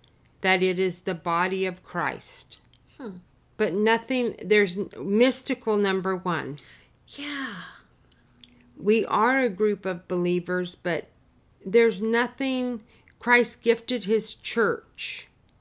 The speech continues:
Speaker 1: with a fivefold ministry. There's nothing about a pastor. When I read that, I didn't feel right.
Speaker 2: Mm-hmm.
Speaker 1: Did you feel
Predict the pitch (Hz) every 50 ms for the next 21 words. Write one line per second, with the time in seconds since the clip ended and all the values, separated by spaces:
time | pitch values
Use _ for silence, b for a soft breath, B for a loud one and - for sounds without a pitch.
0 | _ _ _ _ _ _ _ _ _ _ _ _ _ _ - 190 202 190 196 196
1 | 180 - - 220 202 202 208 214 208 - - 214 208 202 190 202 208 202 202 202
2 | 190 180 - - - 160 147 - - - - _ _ _ _ _ _ _ _ _
3 | _ - 220 226 220 185 190 247 240 233 240 262 254 240 202 208 208 196 185 180
4 | 180 - - 208 214 214 220 214 214 - - - 165 151 160 185 196 180 - _
5 | _ _ _ _ _ _ - - 190 226 240 233 233 240 269 262 226 262 247 240
6 | 208 196 226 214 190 - - - 185 190 180 202 190 165 180 180 - 196 180 165
7 | 156 139 123 123 - - - - - - 190 185 180 185 190 185 190 185 - _
8 | _ _ _ _ _ _ _ _ _ _ _ _ _ _ _ _ _ _ _ _
9 | _ _ _ - 233 226 185 180 233 254 262 269 - - - 277 277 277 269 269
10 | 254 - -